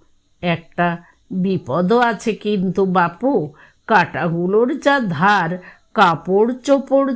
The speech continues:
ছিঁড়ে যেতে পারে।" গণেশ এবারও কিছু বলিল না। একটা দমকা বাতাস ঘরে ঢুকিয়া বকুল ফুলের গন্ধে সমস্ত ঘরটা ভরিয়া দিয়া গেল।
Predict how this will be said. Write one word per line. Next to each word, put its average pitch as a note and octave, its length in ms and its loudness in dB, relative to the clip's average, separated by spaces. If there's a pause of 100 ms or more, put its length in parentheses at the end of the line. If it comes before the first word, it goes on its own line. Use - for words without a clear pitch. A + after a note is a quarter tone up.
ছিঁড়ে C4 460 0
যেতে F3+ 320 -2
পারে।" C#3+ 440 -6 (840)
গণেশ E3+ 680 -2 (260)
এবারও F3 460 0
কিছু G#3+ 360 -6
বলিল D#3 500 -2
না। C3+ 260 -6 (300)
একটা G3+ 380 0
দমকা G3+ 760 0
বাতাস G3+ 540 -2
ঘরে F#3 340 -4
ঢুকিয়া F3 640 -2 (340)
বকুল A#3+ 540 2
ফুলের G#3+ 500 0
গন্ধে F3+ 680 -2 (280)
সমস্ত B3 840 0
ঘরটা F#3+ 640 0
ভরিয়া F3+ 540 0
দিয়া F3 360 -2
গেল। D3+ 360 -8